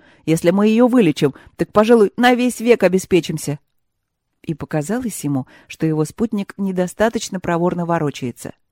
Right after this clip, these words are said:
И он давай его поторапливать. «Да ну же, голубчик, поворачивайся, а то, пожалуй, еще опоздаем». А святой Петр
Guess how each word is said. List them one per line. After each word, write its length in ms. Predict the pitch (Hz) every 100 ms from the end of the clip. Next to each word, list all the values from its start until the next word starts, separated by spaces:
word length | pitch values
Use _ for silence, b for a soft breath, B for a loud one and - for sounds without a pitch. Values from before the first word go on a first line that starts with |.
| B B B -
И 80 | 180
он 320 | 214 233 175
давай 360 | 170 170 240
его 160 | 262 233
поторапливать. 800 | 226 233 208 170 - 151 143 - b b b b _
«Да 200 | - 208
ну 240 | 277 294 269
же, 120 | 208
голубчик, 640 | 214 262 269 220 - 175
поворачивайся, 920 | 277 277 277 277 240 220 190 196 175 b
а 80 | -
то, 120 | -
пожалуй, 340 | 233 233 240 233
еще 160 | 240
опоздаем». 680 | 226 247 233 202 233 214 170 - _ _ _ _ _ _ _ _
А 60 | 139
святой 440 | - 143 - 139
Петр 400 | - 190 -